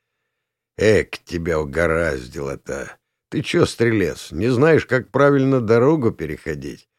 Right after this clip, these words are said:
У партии на тебя были планы, а ты даже с такой детской задачей справиться не сумел".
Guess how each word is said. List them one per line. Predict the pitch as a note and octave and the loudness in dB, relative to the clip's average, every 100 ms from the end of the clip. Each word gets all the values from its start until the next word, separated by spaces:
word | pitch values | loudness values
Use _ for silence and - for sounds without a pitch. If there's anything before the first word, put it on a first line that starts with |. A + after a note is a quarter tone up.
| _ _ - | _ _ -4
У | G2+ | -4
партии | - A2 G#2+ F2+ F#2+ | 0 4 4 2 -2
на | F2+ F2+ | -2 -2
тебя | F#2 G2 A2 | -2 2 4
были | F#2 F#2+ F2+ | 4 0 -2
планы, | - F#2 B2+ C3 A#2+ G2+ F2+ | -2 0 4 4 4 2 0
а | F2+ | -2
ты | G#2 | 0
даже | G#2 G#2+ F2+ | 2 4 2
с | - | 0
такой | F#2+ F2+ G#2+ F#2 | -4 0 0 2
детской | G#2 A2 - G#2+ | 2 2 0 -2
задачей | E2 F2+ E2 G#2+ C#3 - E2 | 0 0 2 2 2 0 -8
справиться | - D#2+ E2+ E2 D2 - E2 | -8 -4 -2 -2 -4 -8 -6
не | D#2+ | -6
сумел". | - D#2+ E2 C#2 D2 B1+ | -6 -6 -4 -4 -6 -8